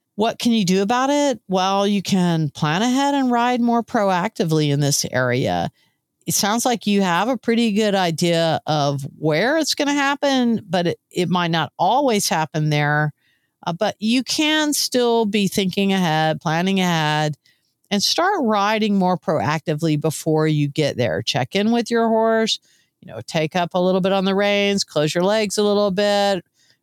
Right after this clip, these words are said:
put your knuckles down on his neck, scratch him, talk to him, ask him to do a couple things, turn right, turn left, stop, go, back up, whatever. These, by asking him to do things, it gets him back in a thinking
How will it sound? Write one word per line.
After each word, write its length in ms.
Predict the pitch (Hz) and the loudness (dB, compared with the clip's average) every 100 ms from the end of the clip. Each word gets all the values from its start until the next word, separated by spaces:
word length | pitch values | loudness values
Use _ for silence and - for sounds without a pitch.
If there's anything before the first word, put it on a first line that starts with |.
| _ | _
put 140 | 175 | -4
your 100 | 190 | 0
knuckles 360 | 190 196 202 185 | 0 0 0 0
down 240 | 196 190 | 0 0
on 100 | 190 | 0
his 180 | 185 180 | 0 0
neck, 260 | 185 185 - | 0 -2 -2
scratch 480 | - 180 180 185 196 | -4 -2 0 0 0
him, 180 | 180 | -2
talk 360 | 180 196 180 185 | -2 -2 -2 -2
to 120 | 180 | -2
him, 640 | 175 185 180 180 180 175 170 _ _ _ _ | 0 0 0 0 0 0 -4 _ _ _ _
ask 280 | 156 170 - | -6 -4 -2
him 120 | 185 | 0
to 100 | 160 | 0
do 200 | 156 175 | 0 0
a 60 | 170 | 0
couple 260 | 202 170 165 | -2 -2 -2
things, 320 | 175 170 170 | 0 0 -2
turn 220 | - 165 | -2 0
right, 260 | 165 160 147 | 0 0 -2
turn 180 | 170 156 | -2 0
left, 260 | 156 160 | 0 -2
stop, 500 | - 151 151 156 151 _ _ _ | -2 0 0 0 -2 _ _ _
go, 500 | 143 147 151 147 147 | -2 2 2 2 2
back 280 | 147 147 147 | 0 -2 -2
up, 140 | 147 - | -4 -2
whatever. 520 | 147 147 147 147 139 _ _ - | 0 0 0 0 -2 _ _ -4
These, 480 | 175 175 160 - - _ - 151 | 0 2 0 -2 -10 _ -12 -4
by 240 | 156 156 | -2 -2
asking 560 | 151 160 175 - 170 160 | -2 -2 -2 -2 0 2
him 160 | 160 | 2
to 100 | 147 | 0
do 200 | 147 156 | 0 -2
things, 560 | - 160 156 151 147 - | 0 0 0 0 -2 -4
it 140 | - | -4
gets 220 | 151 151 - | -4 -2 0
him 120 | 156 | 0
back 220 | 156 151 | 0 -2
in 100 | 151 | -2
a 80 | 147 | -2
thinking 560 | - 156 143 156 151 | -2 -2 -2 0 -2